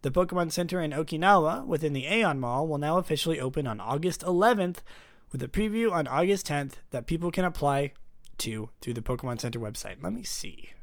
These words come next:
Is there anything special about this Pokemon Center? There's a lot of Pokemon Centers. The very first one was in Osaka,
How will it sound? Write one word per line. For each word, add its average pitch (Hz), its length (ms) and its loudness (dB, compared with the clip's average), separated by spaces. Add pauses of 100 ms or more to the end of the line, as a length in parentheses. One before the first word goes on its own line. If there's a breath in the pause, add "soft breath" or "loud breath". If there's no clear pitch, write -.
(120)
Is - 100 -10
there - 100 -6
anything 175 240 -4
special - 840 -6
about 104 280 -14
this - 180 -14
Pokemon - 400 -14
Center? - 340 -14 (840 loud breath)
There's 220 320 8
a 120 80 -2
lot 139 480 -2
of 165 160 -4
Pokemon 113 520 0
Centers. - 640 -10 (320)
The 139 120 -2
very 247 280 8
first 233 300 4
one 226 200 4
was 180 180 2
in 160 120 2
Osaka, 135 760 0